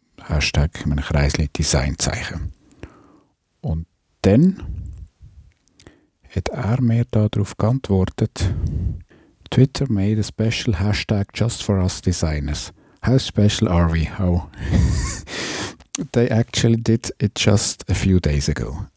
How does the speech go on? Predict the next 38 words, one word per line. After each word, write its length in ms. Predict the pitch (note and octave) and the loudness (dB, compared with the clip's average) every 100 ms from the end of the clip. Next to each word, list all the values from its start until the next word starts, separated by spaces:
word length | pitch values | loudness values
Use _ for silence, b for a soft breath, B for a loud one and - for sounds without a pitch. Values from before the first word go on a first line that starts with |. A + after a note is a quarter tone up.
| _ - | _ -8
Und 160 | A2+ | -2
das 80 | F2 | 2
ist 60 | F#2 | 2
wirklich 200 | - - | 0 0
so, 140 | C3 | 2
ich 120 | A#2+ G2+ | 2 2
has, 260 | F#2 - | -2 -4
wenn 180 | - F2+ | 0 2
man 100 | E2+ | 2
zurückschaut, 680 | - A#2 B2 A#2+ - - - | 2 0 4 0 0 -8 -2
also 200 | G2+ F2 | 0 0
zurückscrollt 800 | - G2+ G#2+ - - - G2 A#2 | 0 0 0 -2 -2 2 4 2
so, 200 | - G2+ | 2 2
das 100 | G2 | 2
ist 160 | G#2+ F#2 | 0 -2
irgendwie 240 | F2 F2 | 0 0
die 100 | - | 0
meisten 380 | E2 E2 - - | -2 -2 -2 -4
irgendwie 260 | D#2+ D#2 - | -4 -4 -4
vier, 300 | E2+ E2+ F2 | 0 0 0
fünf, 320 | - F2+ F#2 - | -2 -4 -6 -12
zwei, 240 | - D#2+ F2 | -4 0 0
die 100 | - - | -2 -2
letzten 280 | G#2 G#2 - | 2 2 2
paar 240 | F#2+ F2 | 2 2
Tage, 220 | - A#2 C#3 | 4 2 2
das 100 | - | 2
letzte, 280 | G#2+ - - | 0 0 -8
das 120 | - | -2
älteste, 340 | G2+ - - | 0 0 2
was 80 | G2 | 2
ich 60 | F2+ | 2
gefunden 240 | - E2+ | 2 0
habe, 120 | E2+ | 0
ist 60 | - | -4
fünf 220 | C#2 D2 | -6 -4
Tage 280 | - E2 - | -2 0 2
alt. 300 | G#2+ A#2 | 2 2